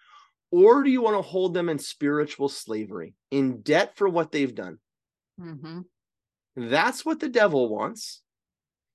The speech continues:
Speaker 1: And that's what Jesus has come to free us from, to announce the Jubilee year, to give us the possibility of forgiveness of debt,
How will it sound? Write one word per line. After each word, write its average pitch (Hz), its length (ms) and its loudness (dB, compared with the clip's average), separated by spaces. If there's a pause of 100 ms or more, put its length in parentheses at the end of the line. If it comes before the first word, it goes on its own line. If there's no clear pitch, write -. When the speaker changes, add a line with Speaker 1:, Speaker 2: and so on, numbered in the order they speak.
(140)
Speaker 1:
And 135 160 -2
that's 156 240 0
what 151 80 -2
Jesus 180 500 -6
has 165 140 -10
come 143 180 -8
to 131 80 -6
free - 400 -12
us 120 240 -14
from, 98 380 -18 (480)
to 131 100 -6 (180)
announce 147 520 0
the 160 100 -2
Jubilee 151 600 -2
year, 160 420 -4 (320)
to 147 80 -4
give 160 420 2
us 156 220 -8
the 147 120 -6
possibility 160 960 -4
of 139 120 -8
forgiveness 147 760 -6
of 123 180 -10
debt, 156 380 -10